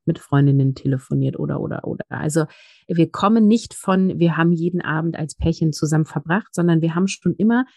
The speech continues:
recht bewusst Pärchenzeiten etabliert und haben auch,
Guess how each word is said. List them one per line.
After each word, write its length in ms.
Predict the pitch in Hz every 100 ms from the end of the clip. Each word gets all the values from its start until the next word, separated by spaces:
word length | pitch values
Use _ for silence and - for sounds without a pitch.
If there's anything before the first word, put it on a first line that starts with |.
| _ _
recht 360 | 180 175 196 -
bewusst 380 | 180 165 214 -
Pärchenzeiten 840 | 175 170 190 - 160 160 - 156
etabliert 760 | - 160 160 147 160 196 233 -
und 340 | 170 190 190 -
haben 300 | 160 175 170
auch, 380 | 160 160 156